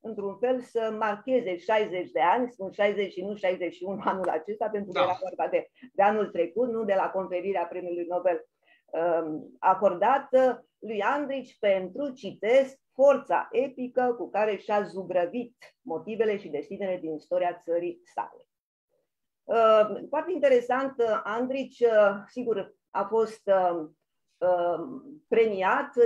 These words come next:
Speaker 1: dar, uh, discursul de recepție a avut loc în decembrie și noi asta am fi vrut inițial să sărbătorim zece decembrie o mie nouă sute șaizeci și unu la Stockholm,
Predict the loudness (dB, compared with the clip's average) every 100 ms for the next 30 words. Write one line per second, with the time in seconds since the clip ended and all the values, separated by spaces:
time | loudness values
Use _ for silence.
0 | 4 4 4 4 2 2 -4 -10 -12 -12
1 | -8 -4 -4 -4 -4 2 2 4 2 2
2 | 2 2 0 0 0 0 2 0 -2 -2
3 | -2 0 -4 -4 -10 -10 -6 -4 -2 -2
4 | -2 -4 -4 -6 -4 -4 0 0 0 -4
5 | -2 -2 -2 -2 -4 -4 0 0 0 -2
6 | -4 -2 -4 -2 -2 -2 -2 -4 -4 -6
7 | -4 -4 -4 -8 -4 0 2 0 -2 -6
8 | -6 -2 0 -2 -8